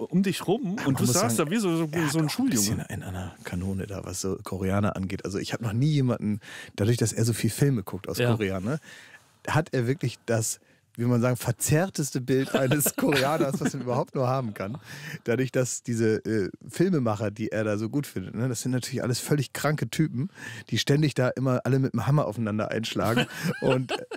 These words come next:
Speaker 2: man muss sagen, wenn man hier einen harten Film aus Deutschland sich anschaut und dann kommt ein harter, also dagegen ist irgendwie Funny Games, äh, ähm, ein Family-Movie.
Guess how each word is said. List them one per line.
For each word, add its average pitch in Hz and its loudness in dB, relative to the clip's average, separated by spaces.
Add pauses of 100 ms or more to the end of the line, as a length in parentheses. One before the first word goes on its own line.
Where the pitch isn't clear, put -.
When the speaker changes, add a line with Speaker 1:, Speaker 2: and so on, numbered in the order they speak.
(580)
Speaker 2:
man 147 4
muss 170 2
sagen, 139 2
wenn 139 2
man 143 2
hier 147 4
einen 139 0
harten 143 0
Film 156 -2
aus 117 -2
Deutschland 127 0
sich 107 -4
anschaut 113 0
und 113 -2
dann 151 2
kommt 151 -4
ein 110 -4
harter, 143 0
also 123 2 (300)
dagegen 131 2
ist - -4
irgendwie 127 2
Funny 135 2
Games, 120 0
äh, 120 2 (200)
ähm, 113 2 (120)
ein 107 -2
Family-Movie. 110 0